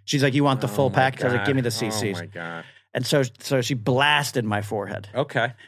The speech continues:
Speaker 1: And then you go and, like, you have to lay down on your back.
Speaker 2: Where was I during this time
Speaker 1: Well,
Speaker 2: period?
Speaker 1: so, and, and so
Speaker 2: God.
Speaker 1: Tiffany was like, "You gonna tell Kevin?" I was like, "Yeah." But at, <laughs> 'cause I'm not, 'cause, like, I, I know it sounds vain, but I'm not a vain person. Like, this is li-,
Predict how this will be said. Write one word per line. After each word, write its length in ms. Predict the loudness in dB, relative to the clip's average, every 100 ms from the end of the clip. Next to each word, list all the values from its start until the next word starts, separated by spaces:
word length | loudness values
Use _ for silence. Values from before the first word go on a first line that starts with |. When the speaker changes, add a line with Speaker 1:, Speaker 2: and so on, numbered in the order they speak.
| _ -2
Speaker 1:
And 140 | 2
then 120 | 4 4
you 80 |
go 100 | 4
and, 100 | 4 4
like, 120 | 2
you 60 |
have 80 | 2
to 60 | 2
lay 240 | 2 4
down 300 | 4 4 2
on 100 | 0 -2
your 80 | -2
back. 240 | -2 0
Speaker 2:
Where 160 | 2 2
was 180 | 2
I 220 | 0 0 -2
during 220 | -4 -4
this 120 | -8
time 240 | -8 -2 2
Speaker 1:
Well, 100 | 4
Speaker 2:
period? 120 | 4
Speaker 1:
so, 200 | 4 2
and, 100 | -2 0
and 140 | 0
so 260 | 2 2 0 _
Speaker 2:
God. 340 | -20 -18 -18 0
Speaker 1:
Tiffany 380 | 2 2 2 0
was 160 | 0
like, 340 | 2 2 0 -4
"You 140 | -2 0
gonna 100 | 0
tell 200 | 0 2
Kevin?" 260 | 2 2
I 40 | 0
was 100 | -6
like, 160 | -6
"Yeah." 260 | 0 0 0 -8 _ _ _ _ _ _ _ _ 0
But 260 | 2 2 _ -2
at, 120 | -2 -2
<laughs> 140 | -4 0
'cause 140 | 4
I'm 140 | 4 4
not, 220 | 2 0 -10 -2
'cause, 180 | 2 4
like, 240 | 4 2 0
I, 120 | -2 2
I 80 | 2
know 180 | 4
it 100 | 2
sounds 500 | 2 2 4 4 2
vain, 340 | 2 2 0 -2
but 120 | 0
I'm 120 | 2
not 140 | 4 2
a 20 |
vain 260 | 2 0 2
person. 340 | 0 0 -4
Like, 160 | -4 -2
this 180 | -2
is 100 | -2
li-, 120 | 0